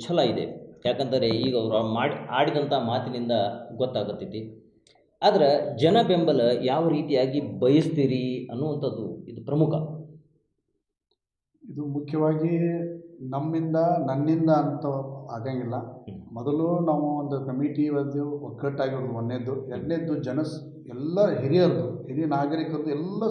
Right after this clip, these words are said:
Speaker 2: ಸಂಘಟನೆ ಹೋರಾಟಗಾರರದು ಎಲ್ಲರ ಬೆಂಬಲ ಇರ್-, ಇರ್ಲೇಬೇಕು.
Speaker 1: ಹ್ಮ್.
Speaker 2: ನಮ್ಮಿಂದ ಅಂತ ಆಗಂಗಿಲ್ಲ. ನಾವು, ನಾವು ಅಂದ ನಮ್ಮಿಂದ, ನನ್ನಿಂದ ಅಂತ ಅನ್ನೋಕ್ಕಾಗಂಗಿಲ್ಲ. ನಮ್ಮಿಂದ ನಾವೆಲ್ಲರೂ ಒಗ್ಗೂಟದಿಂದ ಆಗತ್ತೆ.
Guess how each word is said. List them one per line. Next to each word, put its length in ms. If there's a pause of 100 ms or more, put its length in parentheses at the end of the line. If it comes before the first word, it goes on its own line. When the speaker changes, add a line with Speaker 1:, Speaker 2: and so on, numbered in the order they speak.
Speaker 2:
ಸಂಘಟನೆ 400
ಹೋರಾಟಗಾರರದು 960 (200)
ಎಲ್ಲರ 280
ಬೆಂಬಲ 300
ಇರ್-, 480
ಇರ್ಲೇಬೇಕು. 840
Speaker 1:
ಹ್ಮ್. 160 (340)
Speaker 2:
ನಮ್ಮಿಂದ 420
ಅಂತ 200
ಆಗಂಗಿಲ್ಲ. 360 (340)
ನಾವು, 460
ನಾವು 360
ಅಂದ 280 (360)
ನಮ್ಮಿಂದ, 500 (280)
ನನ್ನಿಂದ 400
ಅಂತ 180
ಅನ್ನೋಕ್ಕಾಗಂಗಿಲ್ಲ. 560
ನಮ್ಮಿಂದ 520 (300)
ನಾವೆಲ್ಲರೂ 540
ಒಗ್ಗೂಟದಿಂದ 580
ಆಗತ್ತೆ. 580